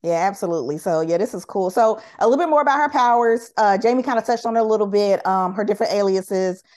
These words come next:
but, um, her powers. Uh, uh, also, I wanna throw in a couple of her aliases here: Spectre and Lady of Light. You might also, uh, see as you make your way through, um, you know, different comics. And like Jamie said, she's a part of Avengers, so maybe you saw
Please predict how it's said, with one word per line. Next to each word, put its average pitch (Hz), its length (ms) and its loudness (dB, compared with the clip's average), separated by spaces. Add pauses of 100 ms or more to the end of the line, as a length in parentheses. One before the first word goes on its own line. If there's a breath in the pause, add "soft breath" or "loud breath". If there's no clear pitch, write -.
(140 soft breath)
but, 208 400 2
um, 185 500 2
her 220 160 -2
powers. 240 520 0
Uh, 214 280 2
uh, - 100 0
also, 285 240 2
I 233 80 4
wanna 226 300 0
throw 214 240 0
in 202 60 -2
a 196 60 -2
couple 214 220 -4
of 208 60 -8
her 208 100 0
aliases 190 440 -4
here: 190 240 -2
Spectre 208 540 -4
and 180 160 -4
Lady 185 160 2
of 175 80 0
Light. 170 300 0
You 175 80 -8
might 175 140 -2
also, 160 500 -2 (320 loud breath)
uh, 160 120 2
see 180 280 -2
as 165 160 0
you 185 40 -4
make 170 160 -4
your 175 100 -2
way 165 140 0
through, 165 440 -2
um, 151 240 -4
you 494 80 -4
know, 233 100 2
different 185 260 -6
comics. 180 540 -4
And 160 320 -6
like 156 160 -2
Jamie 160 200 -8
said, 196 180 -4
she's 175 140 -14
a 156 40 -16
part 160 160 -2
of 147 120 0
Avengers, 170 420 -4
so 175 80 -8
maybe 165 160 -4
you 170 80 -8
saw 151 320 -2